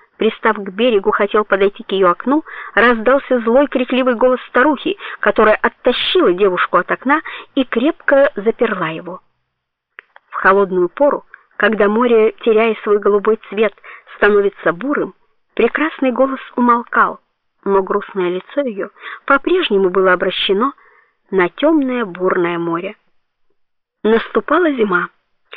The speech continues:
С моря поднимался туман, волны с шумом ударялись о берег. И суша, и море имели мрачный вид. Буря сильно и жалобно ревела над одиноким домиком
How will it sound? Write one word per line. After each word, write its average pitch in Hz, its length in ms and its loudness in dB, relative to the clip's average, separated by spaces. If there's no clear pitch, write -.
С - 60 -2
моря 339 260 4
поднимался 262 560 2
туман, 196 480 2
волны 233 600 4
с - 220 -4
шумом 285 480 4
ударялись 196 560 2
о 196 60 4
берег. 185 320 -2
И 214 100 -2
суша, 185 420 0
и 190 80 0
море 214 420 0
имели 302 580 4
мрачный 277 560 0
вид. - 300 -4
Буря 202 360 0
сильно 269 260 0
и 262 220 0
жалобно 196 500 2
ревела 196 480 2
над 202 180 2
одиноким 202 540 2
домиком 262 480 0